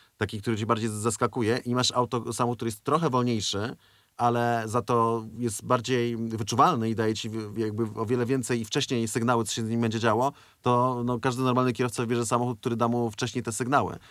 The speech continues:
Szczególnie na, na dystans wyścigu, bo na kro-, na kwalifikacje to jeszcze. Chociaż w sumie teraz, jak sobie pomyślałem, skoro, y, w wyścigu ciężej się wyprzedza, to może <laughs> to jest ten dylemat znowu. Wracam. Nie, nie, jednak generalnie to, czego potrzebujesz na tych kwalifikacjach,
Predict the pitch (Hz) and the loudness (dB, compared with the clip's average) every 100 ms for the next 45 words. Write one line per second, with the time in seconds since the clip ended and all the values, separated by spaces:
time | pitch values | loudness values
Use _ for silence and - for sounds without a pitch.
0 | - - - 117 156 143 135 117 120 113 | -20 -10 -2 2 4 4 2 0 -2 -2
1 | 123 113 113 110 92 98 104 113 107 110 | -2 -2 -2 -2 0 0 -2 -2 -2 -2
2 | 110 104 180 165 143 135 - - - - | -2 0 0 2 2 2 0 -6 -18 -20
3 | _ _ _ _ - _ 139 170 180 185 | _ _ _ _ -20 _ -8 -6 -6 -4
4 | 180 - - 107 110 110 - 113 107 123 | -4 -4 -6 -8 -8 -10 -8 -8 -6 -6
5 | 117 - 107 120 110 - 117 113 113 110 | -6 -4 -4 -4 -8 -4 -2 0 0 -2
6 | 110 107 107 104 104 107 - 127 123 113 | -2 -2 -4 -6 -10 -10 -8 -6 -4 -4
7 | 113 104 98 104 98 127 - _ _ _ | -6 -8 -8 -8 -6 -10 -12 _ _ _
8 | - 330 - 370 392 403 311 - 339 - | 0 4 4 4 2 0 -4 -10 -8 -2
9 | 160 - 127 143 - 143 135 131 - 143 | -2 0 0 0 2 4 6 4 2 2
10 | 110 180 165 165 - - - - - 254 | 4 4 4 2 0 -2 -4 -6 -4 -2
11 | 240 156 131 139 135 147 151 165 160 147 | -2 4 4 4 2 2 2 2 2 4
12 | 147 160 147 143 139 139 135 135 139 147 | 4 2 0 0 0 0 0 0 2 2
13 | 135 - 127 113 123 104 101 - | 0 0 -2 2 0 0 -8 -10